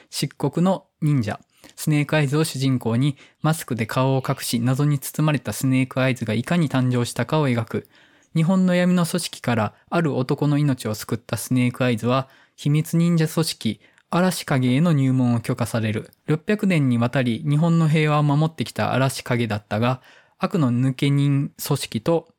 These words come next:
国際テロ集団コブラの連合軍による攻撃にさらされ、危機に瀕していた。スネークアイズは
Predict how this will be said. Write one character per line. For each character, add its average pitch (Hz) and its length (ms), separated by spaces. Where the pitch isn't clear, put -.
国 - 180
際 143 260
テ 143 120
ロ 139 100
集 135 240
団 107 220
コ 160 140
ブ 151 100
ラ 120 80
の 110 140
連 139 220
合 147 220
軍 110 200
に 104 80
よ 107 80
る 110 80
攻 127 180
撃 120 300
に 117 80
さ 117 140
ら 113 100
さ 143 140
れ、 120 160
危 160 140
機 131 100
に 120 100
瀕 120 220
し - 100
て - 100
い 104 80
た。 - 220
ス - 120
ネ 170 140
ー 165 60
ク 180 120
ア 175 60
イ 170 60
ズ 156 80
は 190 220